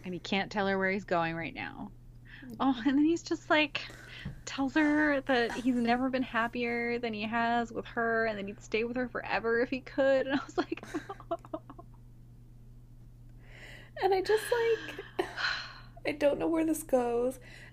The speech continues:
Speaker 2: And I understand how we end, have to end up with a stupid triangle with Lucas. But, like, why?
Speaker 1: I don't understand. Oh, no, I do.
Speaker 2: Why couldn't
Speaker 1: Right.
Speaker 2: there have
Speaker 1: No,
Speaker 2: been
Speaker 1: fair.
Speaker 2: a new girl introduced, and she could have been the other point on the triangle?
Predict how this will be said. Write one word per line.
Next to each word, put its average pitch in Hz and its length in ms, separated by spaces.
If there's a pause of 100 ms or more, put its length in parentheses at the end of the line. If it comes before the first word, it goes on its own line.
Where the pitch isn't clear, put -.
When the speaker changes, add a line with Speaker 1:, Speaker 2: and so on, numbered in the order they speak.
Speaker 2:
And 233 120
I 247 40
understand 254 960
how 214 180
we 220 160
end, 214 160
have 196 280
to 240 80
end 240 140
up 226 140
with 214 120
a 175 40
stupid 190 500
triangle 175 680
with 190 120
Lucas. - 540 (440)
But, 208 100
like, 226 160
why? 214 260
Speaker 1:
I 202 40
don't 262 160
understand. 185 420
Oh, 180 140
no, 160 160
I 151 220
do. 202 100
Speaker 2:
Why 254 480
couldn't 262 240
Speaker 1:
Right. 254 60
Speaker 2:
there 240 140
have 226 80
Speaker 1:
No, 233 60
Speaker 2:
been 220 440
Speaker 1:
fair. 220 80 (1300)
Speaker 2:
a 202 60
new 214 760 (500)
girl 214 360
introduced, 214 760
and - 160
she - 220
could 220 160
have 208 60
been 214 280
the 214 120
other 208 180
point 208 320
on 208 80
the 214 100
triangle? 208 800